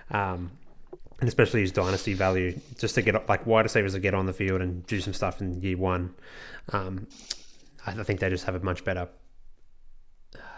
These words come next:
traje-, career trajectory, I think, than others that have the opportunity for someone else to come in the next year and compete with them. Um, after this, I, I, did, I do have the balanced strategy, so I'm gonna have to take a quarterback here, and I'm gonna draft. It's tough because I've got the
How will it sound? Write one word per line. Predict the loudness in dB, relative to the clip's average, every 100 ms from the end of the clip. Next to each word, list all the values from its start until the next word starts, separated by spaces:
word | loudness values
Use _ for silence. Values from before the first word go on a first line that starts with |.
| -18 -20 -18 -12 -12 -12 -12
traje-, | -4 -2 -2
career | 2 4 4
trajectory, | 4 4 2 2 2
I | 2
think, | 2 -2 -4
than | -4 -6 -8 -16 -2 2
others | 2 2
that | -2 -4
have | -4 -2 0
the |
opportunity | 0 0 2 0
for | 0
someone | -2 0
else | -2
to | -2
come | -2
in | -2
the |
next | -2 -4 -2
year | -2 -2
and | -4 -8 -18 -18 -16 -10 -10 -10 -8
compete | -4 0 0
with | 0
them. | -2 -4 -10 -16 -8
Um, | 2 4 4 4
after | 6 6 6
this, | 6 4 -2 -6
I, | -4 -2
I, | 4
did, | 4 6
I | 6
do | 8
have | 6
the | 6
balanced | 6 4 2
strategy, | 2 2 2
so | 2 2
I'm |
gonna | 2 2
have |
to | 2
take | 0 0
a |
quarterback | 0 0 2 0 0
here, | 0 0
and | 0
I'm | 2
gonna | 2 2
draft. | 2 4 4 2 -4 -16 -16 -16 -16 -16 -16 -18 -18 -12 -8 -6
It's | -6
tough | 2 4 4
because | 2 4
I've | 4
got | 4 2 -4
the | -4